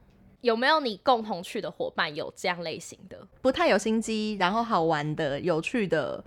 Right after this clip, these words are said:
Speaker 1: 对。
Speaker 2: 然后没有什么小剧场的。
Speaker 1: 这是你会挑的。
Speaker 2: 我的朋友几乎都是这种人啊。
Speaker 1: 你没有那种有小剧场的女生一起去的吗？
Speaker 2: 我就不会想跟她第二次去啦。
Speaker 1: 因为我自己就真的有过这个经验，根本是灾难。就是，嗯，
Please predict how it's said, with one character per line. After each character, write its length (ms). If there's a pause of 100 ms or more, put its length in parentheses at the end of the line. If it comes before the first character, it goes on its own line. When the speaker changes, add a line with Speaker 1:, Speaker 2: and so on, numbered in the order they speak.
Speaker 1:
对。 200
Speaker 2:
然 120
后 80
没 100
有 80
什 80
么 60
小 120
剧 140
场 240
的。 180 (240)
Speaker 1:
这 140
是 100
你 120
会 120
挑 280
的。 240 (540)
Speaker 2:
我 140
的 120
朋 160
友 100
几 140
乎 100
都 100
是 120
这 80
种 100
人 180
啊。 280 (340)
Speaker 1:
你 160
没 120
有 40 (100)
那 140
种 100
有 140
小 180
剧 160
场 160
的 60
女 160
生 160
一 80
起 140
去 260 (160)
的 180
吗？ 440
Speaker 2:
我 100
就 100
不 120
会 40
想 200
跟 100
她 60
第 200
二 80
次 200
去 200
啦。 320 (140)
Speaker 1:
因 100
为 120
我 180
自 160
己 100
就 160
真 160
的 60
有 140
过 160
这 100
个 80
经 180 (120)
验， 280
根 120
本 80
是 120 (120)
灾 300
难。 140 (600)
就 100
是， 260 (260)
嗯， 300